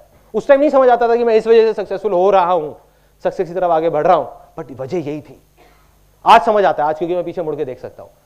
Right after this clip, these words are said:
कि मेरी life में कोई भी बड़ी से बड़ी problem आती थी, तो जहाँ दूसरी तरफ लोग बोलते थे कि impossible है, नहीं हो सकता, मैं जाकर, "वो आसान है, हो जाएगा।"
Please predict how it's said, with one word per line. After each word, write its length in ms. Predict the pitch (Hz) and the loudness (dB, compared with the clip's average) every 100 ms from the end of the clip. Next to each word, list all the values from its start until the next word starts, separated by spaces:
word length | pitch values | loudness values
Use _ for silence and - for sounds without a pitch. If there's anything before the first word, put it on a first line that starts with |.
| _ | _
कि 60 | 190 | -2
मेरी 140 | 208 | 0
life 180 | 220 208 | 4 2
में 100 | 233 | 2
कोई 280 | 226 214 285 | 4 6 8
भी 80 | 330 | 8
बड़ी 200 | 269 254 | 4 4
से 60 | |
बड़ी 180 | 247 233 | 2 2
problem 340 | 196 202 202 180 | 0 0 0 -4
आती 200 | 170 156 | -6 -10
थी, 200 | 151 175 _ _ _ - | -10 -16 _ _ _ -8
तो 60 | |
जहाँ 180 | 196 226 | -2 0
दूसरी 220 | 208 220 | 0 -2
तरफ 160 | 240 233 | 0 2
लोग 180 | 220 202 | 2 2
बोलते 220 | 202 208 | 0 0
थे 100 | 214 | 0
कि 80 | 214 | 0
impossible 460 | 190 202 214 208 | 4 4 6 4
है, 100 | 156 - - _ _ _ _ _ _ _ 170 | 2 -8 -20 _ _ _ _ _ _ _ 2
नहीं 160 | 233 | 4
हो 80 | 220 | 4
सकता, 320 | 202 - 131 - _ _ _ 165 | 0 -6 -8 -10 _ _ _ -4
मैं 80 | 180 | 0
जाकर, 260 | 175 175 | 2 0
"वो 80 | 175 | 0
आसान 340 | 180 170 151 135 | 0 0 -2 -8
है, 60 | |
हो 100 | 120 | -12
जाएगा।" 200 | 107 98 | -12 -16